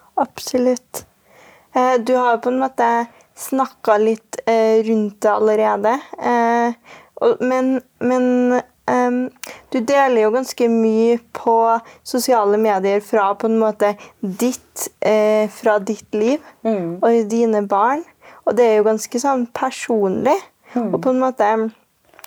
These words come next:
Speaker 1: det er jo, eh, det er jo et valg, eh, som du har tatt, og det er jo veldig mye større enn på en måte altså, det er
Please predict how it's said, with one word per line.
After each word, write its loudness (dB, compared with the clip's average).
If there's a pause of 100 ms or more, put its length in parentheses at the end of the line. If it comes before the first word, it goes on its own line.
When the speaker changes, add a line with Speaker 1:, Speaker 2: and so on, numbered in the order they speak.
(260)
Speaker 1:
det -2
er 2
jo, 0 (500)
eh, 0
det -2
er 4
jo 4
et -2
valg, 0 (200)
eh, 0
som -4
du 2
har 0
tatt, -4
og 0
det 4
er 2
jo 0 (380)
veldig 2
mye 2
større -2
enn -2
på -10
en 0
måte 0 (880)
altså, -2
det 2
er -2